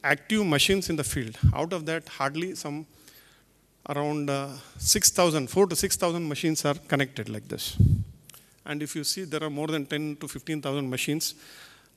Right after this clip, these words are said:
I'm just talking about L and T, uh, supplied machines. And there are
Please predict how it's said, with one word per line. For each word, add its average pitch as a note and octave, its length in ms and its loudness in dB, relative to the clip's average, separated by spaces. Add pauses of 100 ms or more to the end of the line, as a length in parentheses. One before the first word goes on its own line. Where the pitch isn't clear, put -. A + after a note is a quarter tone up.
(320)
I'm F3 160 2
just G#3+ 160 4
talking G#3+ 240 2
about A3 240 4
L F3 180 8
and G#3 140 10
T, F#3+ 420 0 (120)
uh, D3+ 560 -2
supplied D3+ 340 0
machines. C#3 480 -6 (520)
And F3 340 0 (180)
there F3 180 6
are G3 180 4